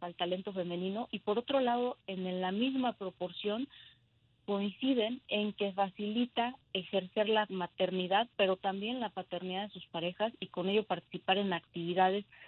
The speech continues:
sin tener que elegir entre forjar una carrera profesional por un lado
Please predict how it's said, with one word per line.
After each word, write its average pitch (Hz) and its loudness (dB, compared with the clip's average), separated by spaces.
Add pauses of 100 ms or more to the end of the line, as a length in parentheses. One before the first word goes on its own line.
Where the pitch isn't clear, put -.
(140)
sin 196 -2
tener 226 4
que 277 0
elegir 226 0
entre 185 -2 (380)
forjar 202 4
una 277 -2
carrera 208 -2
profesional 185 -10
por 196 -12
un 208 -8
lado 196 -2